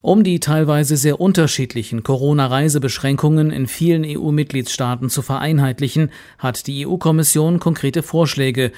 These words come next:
zur besseren Abstimmung gemacht. Innenkommissarin Ylva Johansson erklärte, ein Kaleidoskop von nicht abgesprochenen Einzelmaßnahmen schade der Freizügigkeit im Schengen-Raum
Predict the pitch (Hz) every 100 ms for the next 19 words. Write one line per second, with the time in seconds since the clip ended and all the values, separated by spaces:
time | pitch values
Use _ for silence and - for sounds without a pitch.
0 | - - 165 135 120 - 143 151 - 160
1 | - 151 127 110 110 107 - - - _
2 | _ - - - 202 175 165 143 127 131
3 | 131 135 135 139 139 139 180 135 120 -
4 | 110 107 - 131 127 135 - - - 139
5 | 139 147 147 156 - - 202 208 147 143
6 | 165 - 165 - 151 - 165 156 151 151
7 | 151 170 139 123 117 113 135 139 151 -
8 | - - - 156 135 127 143 - 147 160
9 | 147 151 131 117 - 123 135 139 - 160
10 | 147 123 123 131